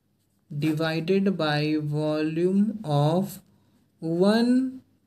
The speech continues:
toy, ठीक है? एक खिलौना volume of cylinder को डिवाइड कर दे तो क्या दे देगा? Number of toy दे देगा,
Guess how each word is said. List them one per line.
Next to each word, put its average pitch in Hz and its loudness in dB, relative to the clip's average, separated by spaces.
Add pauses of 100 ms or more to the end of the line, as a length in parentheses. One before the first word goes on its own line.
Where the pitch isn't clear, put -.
(160)
toy, 135 0 (1400)
ठीक 151 -8
है? 156 -10 (680)
एक 226 4
खिलौना 170 0 (180)
volume 160 0
of 180 -6
cylinder 160 -4
को 165 -8
डिवाइड 147 0
कर 139 -2
दे 156 -6 (280)
तो 156 -6
क्या 170 0
दे 185 0
देगा? 180 -2
Number 170 -6
of 165 -6
toy 180 -2
दे 175 -4
देगा, 175 -6